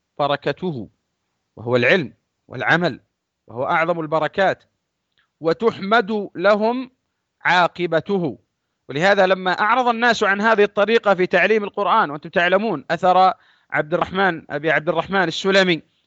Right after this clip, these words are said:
وأثر عمر، وغيرهم من آثار ال-، آه، الأئمة في هذا الباب عليهم رحمة الله ومغفرته، في بيان الطريقة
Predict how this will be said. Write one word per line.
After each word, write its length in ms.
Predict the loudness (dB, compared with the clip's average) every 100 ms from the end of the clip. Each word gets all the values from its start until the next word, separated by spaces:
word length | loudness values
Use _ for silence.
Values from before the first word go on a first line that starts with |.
| -6
وأثر 320 | -2 2 4
عمر، 420 | 4 2 2 2 -2 _ _ -6
وغيرهم 880 | 2 4 6 4 2 2 2 0 -2
من 180 | -2
آثار 500 | 0 2 4 4 4 -4 _ _ _ -12
ال-، 180 | -6 0
آه، 960 | 2 4 2 -2 -6 -8 -4 -2 -2 -2
الأئمة 600 | -2 0 0 2 2 0 _ _ _ _
في 140 | 0
هذا 300 | 2 2 0
الباب 420 | 0 4 4 2 _
عليهم 420 | -2 0 0 -2 -4
رحمة 220 | -6 -8
الله 300 | -4 2 2
ومغفرته، 640 | 2 -4 0 4 6 4 2 _ _ _
في 120 | -4
بيان 320 | 2 4 4
الطريقة 480 | 0 0 0 2 0